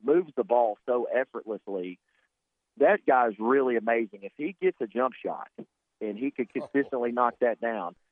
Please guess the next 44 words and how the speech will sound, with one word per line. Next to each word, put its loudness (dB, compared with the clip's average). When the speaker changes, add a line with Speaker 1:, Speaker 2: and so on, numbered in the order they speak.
Speaker 1:
he 2
could -2
very 4
easily -2
be -4
a -2
top 0
pick -2
in -10
the -4
N -6
B -2
A -2
draft -4
next -14
year -8
with 4
his 6
Speaker 2:
Oh. -18
Speaker 1:
skill 0
level. -8
Speaker 2:
I, -14
I -12
realize -12
a -20
lot -18
of -20
folks -20
will -20
not -18
relate. -18
He -20
reminds -18
me -16
of -18
George -18
Gervin, -20
better -12
known -16
as -20
the -14
Speaker 1:
Does 4
he? -14
Speaker 2:
Iceman. -20